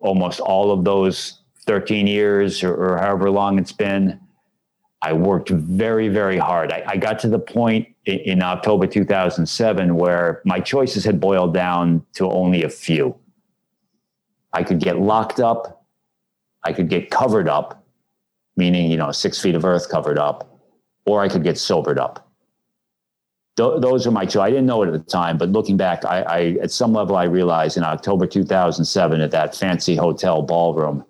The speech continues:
where the wedding reception was taking place, I, I, it, I knew at some level that I could either get locked up, covered up, or sobered up.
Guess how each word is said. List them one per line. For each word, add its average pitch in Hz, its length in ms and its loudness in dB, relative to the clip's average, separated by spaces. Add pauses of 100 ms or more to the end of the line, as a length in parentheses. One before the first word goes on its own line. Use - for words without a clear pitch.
(120)
where 78 120 0
the 80 80 0
wedding 82 260 0
reception 78 440 -2
was - 160 -4
taking 76 280 -2
place, 80 320 -2
I, 98 120 0
I, 113 140 0
it, 101 420 2
I 92 120 0
knew 107 260 2
at 85 100 -4
some 90 240 0
level 85 420 0 (260)
that 85 140 0
I 90 140 -2
could 92 100 -2
either 87 240 2
get 82 140 0
locked 90 400 -2
up, 87 240 -2
covered 85 340 0
up, - 300 -2 (920)
or 78 120 2
sobered 76 400 -2
up. - 260 -6